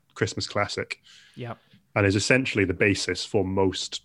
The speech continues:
Speaker 1: Christmas redemption stories, which are now pretty much their own genre.
Speaker 2: It's a bit of a masterclass in tight writing. I'm amazed it was a six-week
Speaker 1: Do you think that was a
Speaker 2: rush job.
Speaker 1: Dickens, do you think that was a lie to boost his profile?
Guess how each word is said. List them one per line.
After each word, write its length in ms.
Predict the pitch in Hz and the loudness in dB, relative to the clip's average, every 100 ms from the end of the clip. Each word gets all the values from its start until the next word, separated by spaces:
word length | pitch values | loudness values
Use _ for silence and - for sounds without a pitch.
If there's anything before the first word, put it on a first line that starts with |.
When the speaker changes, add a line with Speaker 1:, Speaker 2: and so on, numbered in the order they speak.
| _ | _
Speaker 1:
Christmas 480 | - 117 - 98 - | -4 -2 -2 -6 -2
redemption 540 | 98 98 107 - 92 | 0 0 -2 -6 -6
stories, 500 | 87 101 85 87 107 | -6 -4 -4 -4 -6
which 160 | 127 - | -8 -6
are 40 | |
now 240 | 95 90 90 | -2 -2 -4
pretty 280 | - 123 104 | -2 0 0
much 240 | 101 - | -4 -2
their 180 | 104 92 | 0 0
own 120 | 90 | 0
genre. 400 | 92 90 90 - - _ _ _ _ _ - | -2 -4 -6 -12 -18 _ _ _ _ _ -16
Speaker 2:
It's 220 | 135 - | -14 -14
a 120 | - - | -16 -10
bit 140 | 190 | -8
of 60 | 147 | -6
a 60 | |
masterclass 680 | 131 160 - 123 113 107 - | -4 -6 -8 -12 -12 -12 -14
in 140 | 107 104 | -16 -16
tight 320 | - 120 - | -14 -14 -12
writing. 420 | 113 120 - 117 | -12 -12 -14 -14
I'm 120 | - | -10
amazed 540 | 131 135 160 156 120 101 | -8 -6 -6 -6 -8 -12
it 80 | - | -16
was 140 | 110 | -14
a 220 | 110 95 _ _ _ _ _ _ _ _ | -12 -14 _ _ _ _ _ _ _ _
six-week 800 | - - 127 - 113 107 - - _ _ _ _ _ - | -14 -12 -10 -10 -10 -10 -12 -20 _ _ _ _ _ -4
Speaker 1:
Do 100 | 147 | -2
you 60 | 143 | 0
think 260 | 165 165 | -2 -2
that 120 | 135 131 | -2 0
was 140 | 110 | 0
a 40 | |
Speaker 2:
rush 120 | 113 117 | 0 -2
job. 60 | |
Speaker 1:
Dickens, 540 | - 110 101 95 - - _ _ _ - | 0 -2 -2 -4 -8 -12 _ _ _ -4
do 100 | 151 | 0
you 20 | |
think 40 | 117 | 2
that 60 | |
was 100 | 110 | 2
a 40 | 110 | 0
lie 500 | 113 110 87 98 - _ - | 0 0 0 -4 -10 _ -10
to 280 | 113 98 - _ _ _ _ _ _ - | -6 -6 -8 _ _ _ _ _ _ -16
boost 380 | 113 107 95 - | -4 0 2 0
his 100 | 104 | -6
profile? 460 | - 117 110 98 | 0 0 0 -4